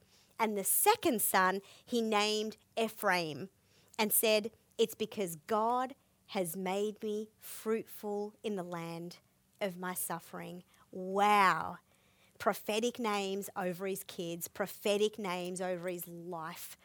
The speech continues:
You see, firstly, Joseph learnt from the past. These are not pointless details in this verse. The name Manasseh is a Hebrew word, as it says in the,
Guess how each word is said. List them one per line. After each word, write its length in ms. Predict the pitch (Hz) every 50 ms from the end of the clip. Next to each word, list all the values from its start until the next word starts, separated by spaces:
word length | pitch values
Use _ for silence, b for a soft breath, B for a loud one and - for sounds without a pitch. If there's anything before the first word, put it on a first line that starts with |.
| B B B B B B B B
You 100 | B 269
see, 200 | - - 294 269
firstly, 560 | - - - 302 285 311 320 - - 320 320
Joseph 520 | 233 - - 240 226 226 - - 233 - -
learnt 380 | 190 175 160 156 160 - -
from 220 | - - 233 208 202
the 60 | 180
past. 680 | - - - 185 170 170 170 170 - - - - - - _ - _ _ _ _ _ _ _ _ b b b b b
These 220 | - 277 339 392 403
are 280 | - 539 523 523 523
not 160 | 494 - - -
pointless 540 | - - 311 311 330 359 330 330 330 302
details 960 | 247 233 190 180 254 277 320 359 - - - 285 262 247 226 214 208 208 180 -
in 220 | - 240 208 208
this 160 | 202 190 -
verse. 640 | - - 185 180 160 135 123 - - - - - - B B B B B B B
The 100 | 233 285
name 320 | 277 302 320 370 403 392
Manasseh 760 | 349 320 277 254 247 254 277 320 415 494 - - - 175 165 143 -
is 120 | 254 220
a 60 | 247 240
Hebrew 480 | 196 214 269 330 359 - 294 262 233
word, 480 | 196 185 180 175 170 170 170 165 185 214 _ b b b b b b
as 120 | - 247 -
it 120 | 233 226
says 240 | - 277 262 247 247
in 120 | 247 226
the, 120 | 214 208